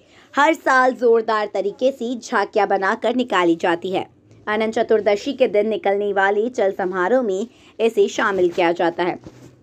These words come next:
हुकुमचंद मिल समिति द्वारा वामन अवतार, चंद्रयान दो हज़ार तेईस और कृष्ण लीला को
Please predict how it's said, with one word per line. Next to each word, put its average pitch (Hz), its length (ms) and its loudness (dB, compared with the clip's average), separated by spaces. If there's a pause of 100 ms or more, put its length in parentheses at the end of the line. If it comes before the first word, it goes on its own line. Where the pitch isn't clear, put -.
हुकुमचंद 262 540 0
मिल 311 280 0
समिति 294 460 -4
द्वारा 285 440 2
वामन 233 400 -4
अवतार, 208 420 -2
चंद्रयान 202 480 0
दो 196 120 2
हज़ार 185 220 0
तेईस 214 480 -2
और 196 160 4
कृष्ण 254 460 -2
लीला 208 360 2
को 135 240 -8